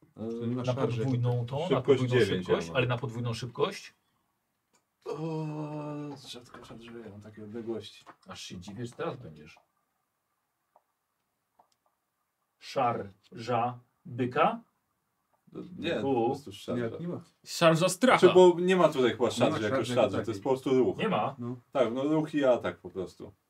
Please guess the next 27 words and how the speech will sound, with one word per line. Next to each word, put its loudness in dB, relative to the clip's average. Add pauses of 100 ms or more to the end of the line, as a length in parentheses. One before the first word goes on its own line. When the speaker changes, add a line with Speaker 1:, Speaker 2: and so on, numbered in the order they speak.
(260)
Speaker 3:
No -10
to -8
nie, -4
to -20
nie -16
te -10
szarże, -8
to -16
jest -8
Speaker 1:
Nie -4
dam -2
Speaker 3:
dwanaście -2
Speaker 1:
rady 0
Speaker 3:
metrów -4
Speaker 1:
jeszcze. -12
Speaker 3:
od -18
ciebie. -14 (1040)
Speaker 1:
E, -4
Speaker 3:
Ale 8
poczekaj, 0
wiesz -4
co? -2 (800)
Upewnij 0
się, -10
policzę -4
dokładnie. -4
Speaker 1:
Dobrze, -10